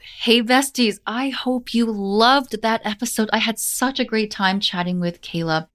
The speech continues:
Now, just to clarify a couple of terminologies that we were saying that maybe you have no <laughs> idea what we were talking about.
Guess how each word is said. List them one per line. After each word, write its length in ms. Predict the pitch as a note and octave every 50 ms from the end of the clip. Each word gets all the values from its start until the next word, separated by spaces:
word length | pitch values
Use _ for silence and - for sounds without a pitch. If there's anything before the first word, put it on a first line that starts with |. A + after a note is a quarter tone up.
| _ _ _ _ _ _ _ -
Now, 120 | - A3 A3
just 280 | G#3+ - D4+ D#4+ D#4+
to 80 | - E4
clarify 500 | - - - A#3 G3+ G#3 A3+ A3+ G#3 F#3+
a 80 | F3+ F#3+
couple 420 | - - - A3 - - G#3 G3
of 240 | F#3+ F3+ F3 - -
terminologies 920 | - - - F3+ E3+ F3+ A3+ D4 F#4 G4+ F#4+ E4+ - - D#3 B2+ - - -
that 200 | E3 D#3+ - -
we 120 | F3+ E3
were 100 | D#3+ E3
saying 360 | - - - D#3 D3+ D3+ D#3
that 100 | D#3 -
maybe 220 | E3+ F3 F3+ F3 F3
you 180 | F3 F3 F3
have 140 | E3+ E3 E3+
no 340 | F3 F3 G#3+ A3+ A#3+ G#3+ A3
<laughs> 120 | A3 G#3+
idea 260 | G#3 F#3 G3+ G#3 G3+
what 140 | G3 G3+ F#3+
we 80 | F#3+ F#3+
were 120 | F3 F3+
talking 480 | F3 - - - - C#4+ - C4 G#3+ F#3+
about. 380 | E3+ D#3 D#3 D3+ - - -